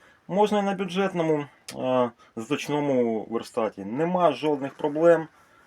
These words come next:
Єдине, треба, е, розуміти, що, е, працювати треба обережно, відчуваючи, що ви робите.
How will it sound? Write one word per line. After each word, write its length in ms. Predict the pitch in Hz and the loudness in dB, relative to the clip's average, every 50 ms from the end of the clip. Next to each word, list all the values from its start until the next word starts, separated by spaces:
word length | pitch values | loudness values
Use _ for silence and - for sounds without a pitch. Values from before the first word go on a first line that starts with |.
| _ _ _ _ _ - | _ _ _ _ _ -6
Єдине, 380 | 135 165 170 180 208 196 196 175 | -4 -4 -2 0 2 4 4 4
треба, 400 | 147 165 170 160 156 156 151 143 | 6 6 6 6 6 6 4 4
е, 60 | 135 - - - 123 123 123 123 | 0 -6 -10 -6 -2 0 0 2
розуміти, 600 | 131 139 135 135 147 151 160 165 160 - 131 117 | 0 0 -2 -4 -4 -4 -2 -4 -4 -4 -6 -6
що, 480 | 110 - - - - 139 131 120 110 - - _ _ _ _ _ _ _ _ _ _ _ _ _ _ _ _ _ _ - 104 | -6 -6 -8 -8 -4 0 2 2 0 0 -4 _ _ _ _ _ _ _ _ _ _ _ _ _ _ _ _ _ _ -12 -10
е, 80 | 101 | -4
працювати 480 | 98 - 131 - - 151 160 139 123 123 | 0 0 0 0 4 4 6 6 6 4
треба 260 | - 120 127 120 131 | 0 0 0 2 2
обережно, 640 | 147 156 151 170 180 190 185 151 117 113 98 95 - _ - _ _ _ _ _ _ _ _ - | 2 4 4 6 6 6 6 6 4 0 -2 -2 -4 _ -20 _ _ _ _ _ _ _ _ -12
відчуваючи, 800 | 101 120 117 - - 151 147 143 123 107 98 87 - - 90 90 | -12 -10 -8 -4 -2 2 4 6 8 8 6 4 2 -2 -8 -8
що 200 | - - 123 113 | -6 -4 -2 -2
ви 100 | 120 117 | 0 0
робите. 480 | 113 104 90 82 85 82 - 82 82 | 0 0 -2 -2 -4 -6 -8 -12 -14